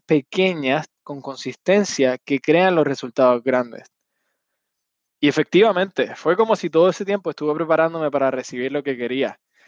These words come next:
El progreso es una palabra bien interesante. Earl Nightingale, él es, él, él fue el mentor de mi mentor. Él trabajó con Bob Proctor hace mucho tiempo cuando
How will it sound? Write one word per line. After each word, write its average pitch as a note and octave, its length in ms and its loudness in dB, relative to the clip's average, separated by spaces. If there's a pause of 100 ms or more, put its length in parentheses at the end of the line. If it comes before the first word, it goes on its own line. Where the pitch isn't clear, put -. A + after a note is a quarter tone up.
(140)
El D3 140 -4
progreso D#3+ 800 2 (760)
es - 0 -
una F#3 240 0
palabra E3+ 320 4
bien C#3+ 160 -4
interesante. C3+ 640 -6
Earl D#3+ 260 -6
Nightingale, C#3 680 -2 (100)
él C#3 220 -6
es, D#3+ 340 2
él, D3+ 760 -2
él C#3+ 140 -8
fue F3 160 0
el E3+ 60 -2
mentor D3+ 420 0
de C3+ 140 -4
mi D3+ 100 -2
mentor. C#3+ 520 -2 (500)
Él C3 200 -4
trabajó D3 340 4
con C#3 140 -6
Bob C3+ 160 2
Proctor C#3 340 -4
hace B2+ 160 -4
mucho C#3 240 -8
tiempo C3 260 -6
cuando B2 380 -2